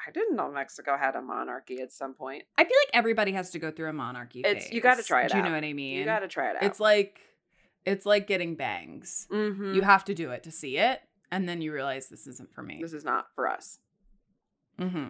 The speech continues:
Speaker 1: Not our best life. The need to protect the northern frontier prompted the government to establish colonization laws that allowed colonists into Texas. Large group of people moved to Texas with the attraction of land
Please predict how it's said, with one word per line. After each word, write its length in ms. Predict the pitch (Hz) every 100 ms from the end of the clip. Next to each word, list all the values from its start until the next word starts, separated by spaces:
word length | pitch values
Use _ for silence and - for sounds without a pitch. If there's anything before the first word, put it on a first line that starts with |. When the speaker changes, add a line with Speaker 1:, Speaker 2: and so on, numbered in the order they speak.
| -
Speaker 1:
Not 160 | 160 143
our 120 | 135
best 240 | - - -
life. 200 | 78 - _ _ _ _ _ _ _ _ _ _ _ _
The 80 | 208
need 240 | 208 226 240
to 100 | 247
protect 540 | 190 180 196 185 -
the 80 | 175
northern 480 | 175 170 180 185 180
frontier 500 | - 160 - 165 151
prompted 460 | - 175 180 247
the 60 | 269
government 540 | 185 156 151 147 -
to 140 | - 160
establish 760 | 147 - 151 156 151 156 -
colonization 800 | - 180 160 151 160 302 311 190
laws 400 | 151 127 127 139 -
that 140 | - 170
allowed 360 | 165 156 156
colonists 720 | - 170 165 160 156 - - -
into 360 | 190 233 226 180
Texas. 640 | 208 202 - 98 - - _ _ _ _ -
Large 380 | 170 202 214
group 160 | - 220
of 140 | 208
people 360 | - 185 170 170
moved 340 | 175 185 202 -
to 80 |
Texas 540 | - 156 - 151 143 -
with 120 | 160
the 120 | 160 156
attraction 440 | 160 151 151 151
of 140 | 143 160
land 460 | 175 143 131 139